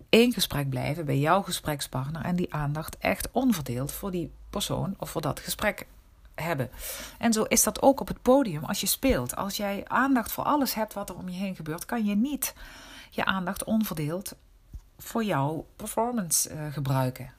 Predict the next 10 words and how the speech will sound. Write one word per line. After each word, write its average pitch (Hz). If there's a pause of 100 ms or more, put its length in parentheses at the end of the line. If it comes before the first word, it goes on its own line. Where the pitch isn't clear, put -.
En 208
dat 156
heb 147
je 143
wel 170
nodig. 151
En 165
zeker 165
als 139
je 143